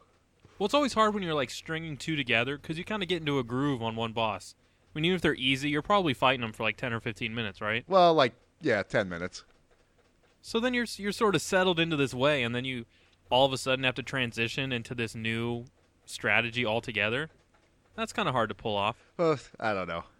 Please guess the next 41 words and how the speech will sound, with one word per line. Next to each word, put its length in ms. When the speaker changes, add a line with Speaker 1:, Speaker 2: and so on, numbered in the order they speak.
Speaker 2:
The, 260
uh, 120
it's 240
just, 240
the 100
bird 400
does 240
this 200
thing 300
where 140
every 260
minute 380
or 120
so 360
he 400
picks 260
one 320
guy, 480
and 160
that 200
guy 260
becomes, 680
like, 200
a 40
lightning 420
storm, 440
so 160
everybody 420
has 200
to 80
stand 340
under 300
him 120
so 140
they 140
don't 160
get 120
hit 160
by 140
the 120
lightning. 500